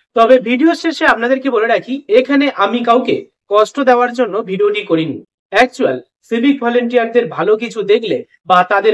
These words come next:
গুণগান গাইলে যাদের গাত্র জ্বালা করে, যাদের মেন্টালিটিতে অন্যকে ছোট করার চিন্তা ভাবনা থাকে, তাদের জন্য এই ভিডিওটি তৈরি করা হয়েছে। বেশি কিছু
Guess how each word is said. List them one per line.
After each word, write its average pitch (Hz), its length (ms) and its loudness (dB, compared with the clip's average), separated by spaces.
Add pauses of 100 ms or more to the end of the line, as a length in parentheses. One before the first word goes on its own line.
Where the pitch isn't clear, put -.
গুণগান 233 460 0
গাইলে 160 280 -2 (420)
যাদের 202 300 2 (300)
গাত্র 170 320 -4 (160)
জ্বালা 165 260 -2
করে, 151 160 -2 (460)
যাদের 214 260 2 (120)
মেন্টালিটিতে 208 680 -4 (280)
অন্যকে 196 440 -2 (360)
ছোট 202 200 -2 (140)
করার 190 280 2
চিন্তা 196 260 -6
ভাবনা 240 340 -4
থাকে, 254 200 -4 (760)
তাদের 254 380 2
জন্য 185 200 -2 (300)
এই 220 180 -2
ভিডিওটি 220 360 -4 (220)
তৈরি 170 240 0
করা 156 260 0
হয়েছে। 127 260 -8 (1080)
বেশি 302 300 4
কিছু 339 140 0